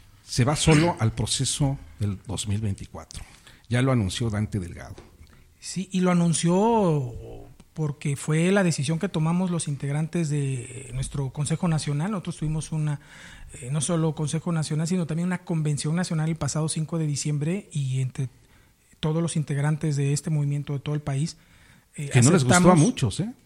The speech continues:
Speaker 2: Pues yo creo que no les gustó a muchos de, de, de, de los que quisieran que nos subamos al Titanic este que se está hundiendo,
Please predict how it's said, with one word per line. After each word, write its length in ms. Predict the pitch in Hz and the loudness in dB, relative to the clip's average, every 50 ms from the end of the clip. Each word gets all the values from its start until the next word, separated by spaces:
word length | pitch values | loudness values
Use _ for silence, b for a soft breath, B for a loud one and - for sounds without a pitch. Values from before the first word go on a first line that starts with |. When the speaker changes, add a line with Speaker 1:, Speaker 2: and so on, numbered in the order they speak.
| _ _ _ _ _ _ _ _ _ _ _ _ _ - | _ _ _ _ _ _ _ _ _ _ _ _ _ -2
Speaker 2:
Pues 240 | - 202 185 - - - | 0 0 0 -2 -4 -2
yo 240 | 147 175 208 208 | 2 2 2 2
creo 220 | - 220 208 208 202 | 4 2 4 4 4
que 80 | - | 2
no 80 | 262 254 | 2 4
les 100 | 254 247 | 4 2
gustó 180 | 233 208 - 226 | 2 2 4 4
a 20 | |
muchos 320 | 226 226 220 269 262 214 | 6 6 4 4 2 2
de, 220 | 208 190 170 160 143 | 4 4 4 4 2
de, 360 | 156 151 147 156 143 127 - | 0 2 2 2 2 0 -2
de, 300 | - 151 143 131 135 127 | -4 -4 -4 -4 -6 -4
de 160 | 151 156 175 165 | -2 2 2 4
los 180 | 156 156 151 | 4 2 0
que 120 | - 156 143 | 0 -2 0
quisieran 400 | - 156 - - 175 190 214 202 | 2 4 4 6 6 6 6 4
que 100 | 226 202 | 4 2
nos 120 | 185 - | 2 2
subamos 440 | 160 151 160 175 185 190 190 - 208 | 2 2 2 4 4 2 2 0 0
al 160 | 175 156 156 | 0 0 0
Titanic 500 | - 151 135 - 170 175 180 190 185 175 | 0 -2 0 2 2 4 4 4 4 2
este 220 | 185 185 185 - | 2 0 -2 -4
que 140 | - - 143 | -6 -6 -6
se 80 | - 143 | -6 -6
está 180 | - - 175 | -6 -4 -2
hundiendo, 500 | 175 190 190 185 190 190 190 180 175 190 | 0 2 2 4 4 4 4 4 2 0